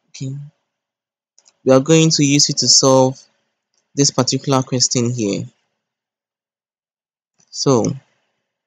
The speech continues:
when we have a matrix A, you know, our A has to be a square matrix, so an m by n matrix. Then this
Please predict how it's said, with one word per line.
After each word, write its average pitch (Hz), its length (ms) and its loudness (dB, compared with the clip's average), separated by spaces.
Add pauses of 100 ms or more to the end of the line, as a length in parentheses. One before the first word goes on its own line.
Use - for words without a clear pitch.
(960)
when 214 240 4
we 160 100 4
have 143 340 2
a 123 60 -2
matrix 123 640 0
A, 120 420 -2 (1900)
you 123 160 0
know, 131 400 4 (200)
our 123 220 4
A 139 160 0
has 135 380 2
to 120 80 0
be 110 480 -4 (920)
a 120 80 0
square 135 300 2
matrix, 120 460 -2
so - 440 2
an 117 160 2
m 127 220 -2
by 120 260 2
n 117 280 -2
matrix. 107 580 -2 (1120)
Then 135 580 2 (960)
this 175 600 4